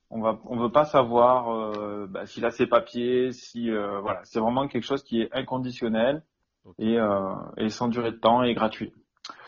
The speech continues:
Speaker 1: Euh, ce que je voudrais dire aussi, c'est qu'en plus de, en plus des casiers, on fait, euh, on fait d'autres trucs, hein. On fait des coffres-forts numériques. Donc ça, c'est pour sécuriser l'administratif.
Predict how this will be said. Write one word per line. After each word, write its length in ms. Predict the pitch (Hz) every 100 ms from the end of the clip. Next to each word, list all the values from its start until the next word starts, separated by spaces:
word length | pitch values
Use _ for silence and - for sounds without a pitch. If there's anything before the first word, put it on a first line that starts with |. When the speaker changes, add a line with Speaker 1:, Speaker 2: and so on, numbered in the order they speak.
| - - - -
Speaker 1:
Euh, 260 | 139 135 131
ce 80 | -
que 100 | 156
je 60 |
voudrais 300 | 156 156 170
dire 200 | 156 185
aussi, 300 | 202 - 190
c'est 140 | 185 147
qu'en 280 | 151 156 156
plus 300 | 180 180 151
de, 160 | 143 131 127 117 110 107 - _ _
en 160 | 131 135
plus 180 | 165 147
des 140 | 143
casiers, 320 | 135 120 151
on 120 | 170
fait, 220 | 127 135 139
euh, 160 | 120
on 280 | 104 101 104
fait 120 | -
d'autres 180 | 95 -
trucs, 240 | - 95 95
hein. 80 | - _ - - _ _ -
On 120 | 113 104
fait 180 | 127
des 140 | 117 117
coffres-forts 500 | 139 - 131 143 131
numériques. 520 | 131 127 185 - -
Donc 160 | 120 113
ça, 100 | 143
c'est 140 | -
pour 160 | 113 123
sécuriser 520 | - 123 139 127 131
l'administratif. 880 | 127 117 120 117 113 110 160 170